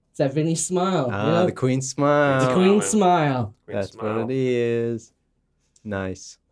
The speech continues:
Speaker 1: Speaking of, I haven't seen Billy Walsh in a while. Has anyone seen Billy Walsh?
Speaker 2: No.
Speaker 3: No, I haven't heard a thing from him.
Speaker 2: Where's he at?
Speaker 1: I don't know where he's at. I mean,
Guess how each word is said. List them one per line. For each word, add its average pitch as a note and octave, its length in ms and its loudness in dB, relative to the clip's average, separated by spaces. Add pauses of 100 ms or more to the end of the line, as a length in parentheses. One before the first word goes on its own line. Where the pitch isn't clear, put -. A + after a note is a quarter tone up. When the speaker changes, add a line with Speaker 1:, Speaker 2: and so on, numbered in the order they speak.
(120)
Speaker 1:
Speaking F#3 500 -2
of, F3 180 4
I - 20 2
haven't G3 240 0
seen F3+ 240 0
Billy E3+ 200 2
Walsh G3+ 460 2
in A#3+ 100 0
a D#3+ 80 2
while. C3 200 2
Has C#3+ 100 0
anyone A#3+ 240 2
seen A3+ 240 0
Billy G#3+ 240 4
Walsh? G3+ 500 2
Speaker 2:
No. A#2 520 0 (500)
Speaker 3:
No, C3 260 -8
I F3+ 60 -8
haven't C3 200 -6
heard C3+ 140 -2
a C#3 80 -4
thing E3 180 -10
from C#3 180 -10
him. E2+ 200 -12
Speaker 2:
Where's C3 280 -2
he B2+ 180 -2
at? G#2 220 -4 (360)
Speaker 1:
I C3+ 140 -2
don't E3+ 140 2
know G#3+ 140 4
where E3+ 200 2
he's C#3+ 240 -2
at. B2+ 220 0
I C#3 120 0
mean, D3 560 2